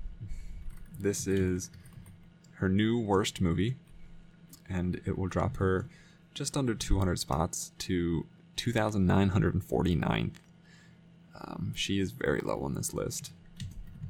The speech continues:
I really hope that the future D C movies can try and bring her up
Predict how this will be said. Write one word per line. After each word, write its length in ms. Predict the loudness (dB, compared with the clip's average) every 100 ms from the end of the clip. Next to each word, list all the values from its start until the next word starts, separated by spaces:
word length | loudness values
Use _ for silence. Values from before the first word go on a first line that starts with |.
| -10 -8 -10 -8 -8 -10 -18 -10
I 100 | -4
really 680 | -4 -2 0 2 2 2 0
hope 400 | 2 2 2 2 0 -2 -14 -14 -12 -12 -12 -16 -16 -18 -18 -18 -20 -20 -20 -20 -14
that 160 | -10 -4 -4 -4 -12 -14 -16 -18 -20 -20 -14 -14 -10
the 140 | -6 -4
future 520 | -2 -4 -2 -2 -4 -10 -8
D 120 | -6
C 200 | -2 0
movies 520 | 2 2 2 0 -4
can 300 | -6 -4 -4
try 680 | -4 -6 -4 0 2 4 2
and 220 | 2 -2
bring 200 | -2 -4 -4
her 160 | -2
up 160 | -2